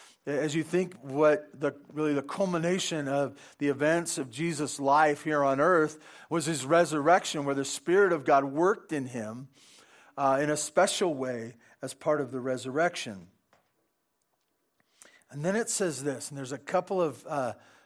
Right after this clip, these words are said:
uh, phrases, lines in here that I think really highlight what the, the point of this is. He, he says, uh, beforehand,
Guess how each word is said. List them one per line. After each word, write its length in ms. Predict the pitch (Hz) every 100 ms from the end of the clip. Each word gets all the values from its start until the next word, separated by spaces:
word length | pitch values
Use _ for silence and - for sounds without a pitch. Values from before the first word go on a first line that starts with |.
| -
uh, 100 | 135 120 123 _ - _ _ _
phrases, 540 | - 156 160 143 120
lines 420 | 135 135 143 147 131
in 100 | 117
here 320 | 127 117 113
that 280 | 113 113 123
I 120 | 120
think 220 | 147 131
really 180 | 139 127
highlight 600 | 117 139 139 135 117 113 _ - _ _ -
what 400 | 131 147 151 - 123
the, 280 | 123 113 110
the 80 | 120
point 460 | - - 170 175
of 160 | 147 110
this 280 | 127 117 -
is. 440 | 98 95 95 - _ _ _ _ _ _ _ _ _ _ -
He, 220 | - 160
he 340 | - 156 151 147
says, 600 | - 147 139 135 123 - _ -
uh, 300 | 123 120 117 104
beforehand, 960 | 117 - 202 190 190 185 180 170 165 156